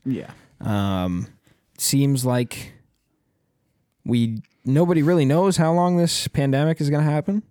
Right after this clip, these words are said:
Speaker 2: So, um, we will see. And I, I think really the biggest conversation to have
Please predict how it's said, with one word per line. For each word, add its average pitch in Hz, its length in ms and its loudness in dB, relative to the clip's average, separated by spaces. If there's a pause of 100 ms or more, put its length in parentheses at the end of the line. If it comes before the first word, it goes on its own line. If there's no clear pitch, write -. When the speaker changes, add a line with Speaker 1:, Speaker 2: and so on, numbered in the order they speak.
(120)
Speaker 2:
So, 110 840 0 (320)
um, 127 520 -6 (840)
we 120 160 0
will 110 140 -2
see. 143 500 -2 (720)
And 202 320 2
I, - 160 -6 (160)
I 160 60 2
think 233 440 -2
really 160 720 2
the 135 180 -2
biggest 185 520 0
conversation 139 580 0
to 117 60 2
have 113 420 -2